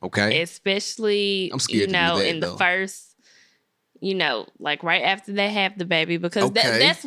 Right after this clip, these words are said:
Speaker 2: that's when the sex stops. Like, you know, like,
Speaker 1: This
Speaker 2: when you
Speaker 1: is
Speaker 2: get
Speaker 1: true.
Speaker 2: pregnant and, like, you know, those, those first, well, you can't have sex, you know, af-, soon after you have the baby. But
Speaker 1: We get you.
Speaker 2: that's when it
Speaker 1: Yeah.
Speaker 2: starts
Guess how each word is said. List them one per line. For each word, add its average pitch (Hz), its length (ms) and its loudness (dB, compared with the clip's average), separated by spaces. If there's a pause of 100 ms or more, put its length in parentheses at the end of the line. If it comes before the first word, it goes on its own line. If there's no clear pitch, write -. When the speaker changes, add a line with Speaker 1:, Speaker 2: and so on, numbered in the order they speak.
(100)
Speaker 2:
that's 247 340 0
when 240 320 0
the 208 60 -2
sex - 300 -2
stops. - 440 0
Like, 147 240 0 (160)
you 208 220 -2
know, 185 200 2
like, 165 180 0
Speaker 1:
This 131 80 4
Speaker 2:
when 180 100 0
you 208 60 0
Speaker 1:
is 220 100 0
Speaker 2:
get 202 120 2
Speaker 1:
true. 202 100 4
Speaker 2:
pregnant 202 400 2
and, 185 180 0
like, 165 280 0
you 180 120 -2
know, 170 200 0
those, 175 440 -4
those 165 320 0
first, - 420 -2 (100)
well, 165 160 0
you 202 120 -4
can't 185 260 0
have - 100 -4
sex, - 280 -6
you 175 40 0
know, 165 220 -2
af-, 165 220 0 (500)
soon 190 260 -2
after 170 240 0
you 156 100 -4
have 135 160 -4
the - 60 -14
baby. 98 260 -8 (500)
But 226 280 4
Speaker 1:
We 185 80 4
get 131 280 0
you. 160 60 -18 (120)
Speaker 2:
that's 190 300 0
when 196 180 2
it 147 200 0 (920)
Speaker 1:
Yeah. 214 100 4
Speaker 2:
starts 196 220 2